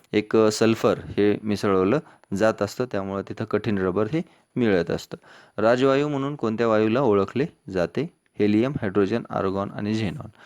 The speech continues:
तर राजवायू म्हणून कोणत्या वायूंना ओळखलं जातं? तर हेलियम प्रणालीतील म्हणजेच, अ, हेलियम,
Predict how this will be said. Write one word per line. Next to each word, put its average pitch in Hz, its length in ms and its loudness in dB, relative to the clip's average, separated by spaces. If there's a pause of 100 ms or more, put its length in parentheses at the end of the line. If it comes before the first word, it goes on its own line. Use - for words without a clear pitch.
(240)
तर 95 60 0
राजवायू 117 500 4
म्हणून 123 360 0
कोणत्या 113 360 0
वायूंना 117 440 0
ओळखलं 110 400 2
जातं? 110 300 0
तर 143 60 0
हेलियम 107 340 2
प्रणालीतील 104 540 0
म्हणजेच, 113 320 -4 (140)
अ, 92 480 -2
हेलियम, 113 440 4